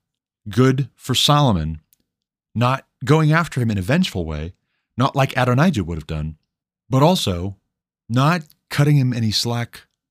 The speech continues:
that's special just because he's his brother, half-brother, I suppose. All of this is hugely important.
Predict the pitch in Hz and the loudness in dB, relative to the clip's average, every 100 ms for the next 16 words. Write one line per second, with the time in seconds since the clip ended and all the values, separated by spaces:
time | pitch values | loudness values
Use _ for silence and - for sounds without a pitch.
0 | _ _ 101 - - 127 131 - 92 85 | _ _ -6 -4 -2 0 -2 -2 -4 -6
1 | - _ _ - 107 - 107 87 78 - | -10 _ _ -8 -8 -6 -8 -6 -8 -10
2 | - _ _ _ _ - 80 82 78 143 | -14 _ _ _ _ -10 -8 -8 -4 -4
3 | 160 71 - _ _ _ _ _ - 80 | -4 -6 -16 _ _ _ _ _ -12 -12
4 | - 73 69 71 - 73 78 _ _ _ | -10 -12 -12 -14 -14 -14 -16 _ _ _
5 | _ _ _ 120 147 185 120 120 151 - | _ _ _ -2 0 0 -2 -4 -6 -2
6 | 101 101 101 101 147 180 76 - | -4 -2 -4 -4 -6 -6 -10 -14